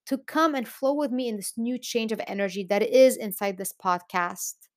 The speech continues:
for now, because we are evolving beings. And the aim is to always grow and evolve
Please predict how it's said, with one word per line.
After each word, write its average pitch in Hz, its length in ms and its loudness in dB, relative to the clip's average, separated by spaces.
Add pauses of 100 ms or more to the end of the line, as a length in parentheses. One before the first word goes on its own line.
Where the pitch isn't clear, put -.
(320)
for 427 160 2
now, 247 300 6 (360)
because 269 240 0
we 269 80 2
are 269 180 4
evolving 233 480 2
beings. 165 680 -8 (160)
And 226 200 0
the 220 200 -6
aim 262 160 0
is 240 120 0
to - 100 -4
always 226 420 4 (120)
grow 233 300 2
and 214 100 -4
evolve 233 460 4